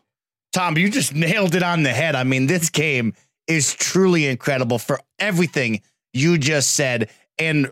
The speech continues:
really the big one that sticks out to me, just like you said, this was a year after Origins to this. How incredible to do from Origins to that. Wow. Incredible, incredible, incredible.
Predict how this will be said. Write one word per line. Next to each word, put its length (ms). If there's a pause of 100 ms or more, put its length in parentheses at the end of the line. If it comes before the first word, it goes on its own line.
really 260
the 80
big 140
one 140
that 100
sticks 260
out 120
to 60
me, 80
just 200
like 100
you 80
said, 300 (800)
this 240
was 160
a 80
year 540 (500)
after 360
Origins 640
to 160
this. 400 (320)
How 280
incredible 800 (400)
to 160
do 500
from 320
Origins 460
to 140
that. 320 (100)
Wow. 480 (140)
Incredible, 540
incredible, 520
incredible. 540